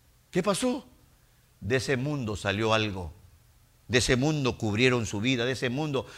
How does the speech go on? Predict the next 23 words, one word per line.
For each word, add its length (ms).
arrancaron 640
dolencias, 600
enfermedades, 1080
eh, 600
pesos 360
de, 260
de 180
cargas. 500
Eh. 160
Pregúntese, 600
¿por 200
qué 80
el 60
Señor 200
Jesucristo 480
iba 80
a 40
orar 200
siempre? 320
¿Por 140
qué 120
le 120
pedían, 560